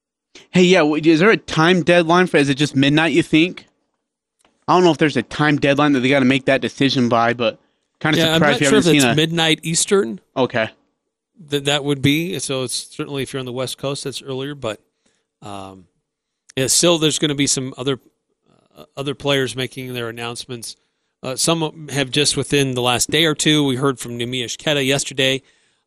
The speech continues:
Speaker 2: uh, Nico Carvacho today, saying that he's gonna come back to, to, uh, Colorado State.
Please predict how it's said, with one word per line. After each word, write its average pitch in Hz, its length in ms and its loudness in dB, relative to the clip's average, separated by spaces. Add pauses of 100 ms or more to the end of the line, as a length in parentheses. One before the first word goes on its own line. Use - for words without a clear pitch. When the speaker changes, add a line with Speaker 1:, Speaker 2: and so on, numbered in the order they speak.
(120)
Speaker 2:
uh, 107 140 -14
Nico 135 260 -8
Carvacho 123 640 -4
today, 139 640 0 (440)
saying 131 300 -6
that 110 100 -8
he's 139 220 -4
gonna 131 180 -4
come 131 180 -8
back 123 220 -4
to, 127 260 -12
to, 127 380 -4
uh, 113 40 -4
Colorado 123 400 -4
State. 131 380 -6